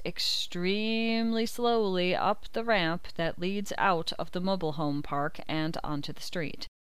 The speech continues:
The incline is a feature, not a bug, and was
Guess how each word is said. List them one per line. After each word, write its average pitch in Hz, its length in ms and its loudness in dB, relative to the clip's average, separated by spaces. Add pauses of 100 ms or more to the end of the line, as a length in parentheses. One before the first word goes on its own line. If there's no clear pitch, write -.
(440)
The 170 140 -2
incline 226 440 4
is 180 100 -2
a 196 60 -6
feature, 165 580 -2 (200)
not 170 240 2
a 139 60 -2
bug, 170 460 4
and 175 300 0
was 175 240 -2